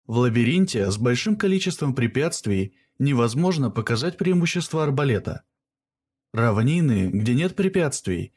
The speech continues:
и есть те поля сражений, которые делают наиболее эффективным использование арбалета. Но если Лулурил сейчас примется за развитие силы арбалета,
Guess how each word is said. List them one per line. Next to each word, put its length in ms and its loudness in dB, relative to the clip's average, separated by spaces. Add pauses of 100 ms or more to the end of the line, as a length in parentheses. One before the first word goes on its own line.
(140)
и 120 0
есть 560 -2
те 140 -4
поля 360 2
сражений, 720 0
которые 460 0
делают 500 0
наиболее 500 2
эффективным 640 0
использование 580 0
арбалета. 600 -2 (880)
Но 480 2
если 460 0
Лулурил 560 2
сейчас 420 -4
примется 480 0
за 140 -4
развитие 520 -2
силы 400 0
арбалета, 840 0